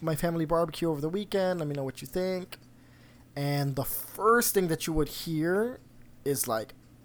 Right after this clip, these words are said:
"Oh, why don't you have an N D filter? Oh, the frame rate's too high. Um, the colors look off. It's overexposed." And, like, and people are just throwing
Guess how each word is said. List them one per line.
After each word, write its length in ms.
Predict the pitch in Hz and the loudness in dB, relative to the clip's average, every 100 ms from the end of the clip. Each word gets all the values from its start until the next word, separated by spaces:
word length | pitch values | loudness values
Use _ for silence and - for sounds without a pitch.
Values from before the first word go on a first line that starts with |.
| - | 2
"Oh, 160 | - 151 | 4 6
why 160 | 139 | 4
don't 140 | 147 143 | 4 4
you 60 | |
have 140 | 143 123 | 2 0
an 60 | 135 | -4
N 60 | |
D 120 | 127 | -4
filter? 400 | 127 131 123 135 123 - - | -4 -4 -2 -2 -4 -12 -4
Oh, 140 | 165 160 | 0 2
the 100 | 139 | 2
frame 240 | 160 147 | 2 4
rate's 220 | 139 131 | 2 0
too 120 | - | 0
high. 360 | 123 127 123 127 - - - | 0 -2 -2 -6 -10 -20 -10
Um, 580 | 117 127 127 123 120 120 - - - - - - | -4 -2 -2 -4 -6 -12 -16 -20 -20 -20 -16 -8
the 60 | |
colors 380 | 156 190 175 151 | 0 2 4 4
look 160 | 156 175 | 2 4
off. 400 | 160 139 131 - - - - | 4 4 2 -2 -10 -16 -4
It's 160 | 175 - | 0 6
overexposed." 840 | 208 180 170 - - 156 151 139 - - - | 6 8 6 8 10 10 6 2 -4 -10 0
And, 120 | 160 | 6
like, 200 | 160 - - - - | 6 4 -16 -18 -2
and 120 | 175 | 4
people 220 | 156 190 | 4 6
are 60 | 196 | 4
just 180 | 180 - | 4 2
throwing 240 | 190 185 | 2 2